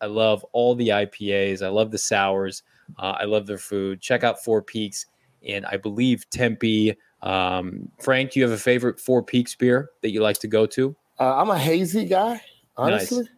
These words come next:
Speaker 2: I like the hazy, man. It's just, uh, it's got that nice little bite, but it's soft, crisp.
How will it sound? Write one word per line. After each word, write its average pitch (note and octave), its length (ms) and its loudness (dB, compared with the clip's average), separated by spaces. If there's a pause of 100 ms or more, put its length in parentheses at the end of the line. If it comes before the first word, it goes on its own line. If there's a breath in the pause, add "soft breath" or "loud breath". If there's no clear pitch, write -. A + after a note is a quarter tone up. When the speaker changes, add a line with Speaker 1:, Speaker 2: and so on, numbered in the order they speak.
(400)
Speaker 2:
I B2 60 -2
like F#3 180 2
the E3+ 80 2
hazy, C#3 460 2
man. A#2+ 240 0
It's B2+ 180 -2
just, C3+ 240 -4
uh, A#2 420 2 (500)
it's - 100 -20
got G#3 160 0
that F3+ 120 2
nice D#3 280 0
little D#3 120 2
bite, C#3 260 0
but C#3 120 2
it's A#2+ 140 0
soft, C#3+ 320 0
crisp. F3 400 -4